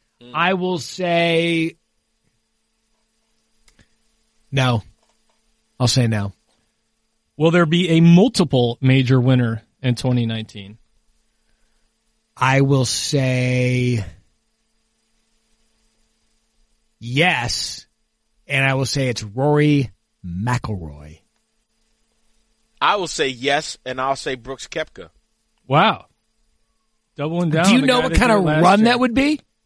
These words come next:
Speaker 1: Yes. That's exactly why he'll be world number one December thirty-first, two thousand nineteen.
Speaker 2: Oh, way to
Speaker 1: Still.
Speaker 2: bring it full circle. Good job.
Speaker 1: Bam. That's called a callback.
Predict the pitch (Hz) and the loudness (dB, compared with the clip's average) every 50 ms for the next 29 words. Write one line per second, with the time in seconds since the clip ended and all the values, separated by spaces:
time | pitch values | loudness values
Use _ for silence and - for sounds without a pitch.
0 | _ _ 117 127 170 202 151 - - - _ _ _ - 131 131 139 - 151 131 | _ _ -10 -8 -6 -6 -8 -10 -16 -20 _ _ _ -8 -8 -8 -8 -8 -12 -12
1 | - 135 135 139 - 151 139 139 - 185 170 135 131 135 131 117 127 131 131 127 | -8 -8 -8 -8 -8 -8 -4 0 2 2 2 2 0 -6 -8 -10 -10 -10 -10 -8
2 | 117 127 131 131 131 135 135 139 139 127 117 123 123 127 123 110 110 - 127 120 | -6 -6 -6 -6 -6 -8 -10 -10 -12 -12 -10 -10 -10 -10 -10 -12 -12 -8 -8 -8
3 | 117 113 - - 120 113 107 - - 117 110 104 - - 117 101 110 101 101 92 | -8 -8 -8 -8 -8 -8 -8 -10 -10 -10 -10 -12 -14 -16 -16 -12 -12 -12 -12 -12
4 | 98 98 92 90 - - 92 - 156 123 110 123 131 127 139 143 143 131 - 143 | -16 -20 -20 -20 -20 -12 -6 -4 -2 0 2 2 4 4 2 2 0 0 0 0
5 | 135 123 - 147 143 131 123 101 90 - - - 143 139 139 127 104 - 117 123 | 0 0 2 0 0 0 -2 -4 -8 -10 -14 -12 -10 -8 -8 -8 -8 -10 -12 -12
6 | 113 101 90 92 113 127 147 - - - - 127 120 117 117 113 - - 107 95 | -14 -14 -14 -12 -10 -10 -10 -12 -10 -8 -6 -6 -6 -6 -8 -10 -12 -14 -16 -16
7 | 87 - - 127 127 123 104 95 87 80 - - | -14 -12 -10 -10 -10 -10 -12 -14 -16 -16 -18 -20